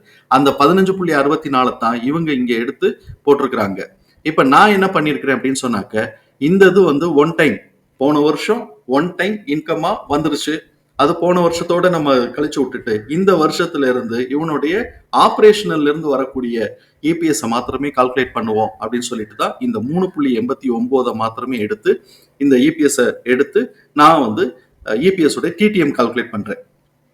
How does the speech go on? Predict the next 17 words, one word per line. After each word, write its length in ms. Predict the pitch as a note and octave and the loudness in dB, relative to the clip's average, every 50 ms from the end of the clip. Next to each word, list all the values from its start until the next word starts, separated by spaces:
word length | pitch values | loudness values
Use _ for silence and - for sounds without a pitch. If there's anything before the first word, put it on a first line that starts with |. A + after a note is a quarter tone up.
| _ _ _ _ _ _ _ _ _ _ _ _ _ _ _ _ - | _ _ _ _ _ _ _ _ _ _ _ _ _ _ _ _ -4
அந்த 180 | B2 D3+ F3+ G3 | 0 2 4 6
வகையில 360 | F3 E3+ D#3+ E3+ F3 E3+ E3+ - - | 6 6 4 2 2 2 2 2 2
பார்க்கும்போது 560 | C3+ C3+ C3 - C3 B2+ A2+ G#2+ F#2+ G#2 G#2 G#2+ G#2+ G#2 - | 2 0 0 -2 -2 -2 0 0 2 2 2 2 2 0 -2
நமக்கு 320 | B2+ C3 D3+ E3+ E3+ - | 0 0 2 0 0 0
வந்து 200 | C#3 A#2+ A2 D3 E3 - | 0 0 0 -2 -6 -6
பி 100 | - F3+ F#3 F3+ F3+ | -6 -6 -4 -4 -4
இ 20 | E3 A#2 | -4 -4
பார்த்தோம்னா 380 | C3+ B2+ B2 - A2 A#2 A#2+ A#2+ A#2 B2+ | -4 -6 -4 -6 -6 -4 -4 -4 -2 -2
இருபத்தி 320 | D#3 F#3 F#3 F#3+ F#3+ - D3 | 0 2 2 2 2 0 -2
அஞ்சு 300 | B2 B2 B2 A#2 - C#3+ C3+ - - - | -2 -2 -2 -2 -2 -4 -4 -4 -10 -20
அப்படிங்கிற 420 | - - B2+ B2 B2+ B2 A#2+ A#2 A2+ | -8 -4 -2 -2 0 0 -2 -2 -2
லெவலுக்கு 340 | A2+ A2 C3 B2+ B2+ - A#2+ G#2 | -2 -2 -2 -4 -4 -4 -2 -2
வருது. 280 | G#2 G#2 G#2+ G#2 G#2 G#2 G2+ - - - _ _ _ | 0 0 0 2 0 0 -2 -4 -10 -20 _ _ _
அதனால 360 | G#2 A#2 C3+ E3 E3+ E3 D3 C3 - | -2 0 2 4 4 4 2 2 2
தான் 140 | E3+ F3+ E3 | 0 0 2
நான் 140 | C#3+ B2 A#2+ | 2 2 2
ஆரம்பத்துல 480 | B2 C3 B2+ A#2+ G#2+ - G#2+ G#2+ A2 | 2 2 0 -4 -4 -4 -4 -4 -4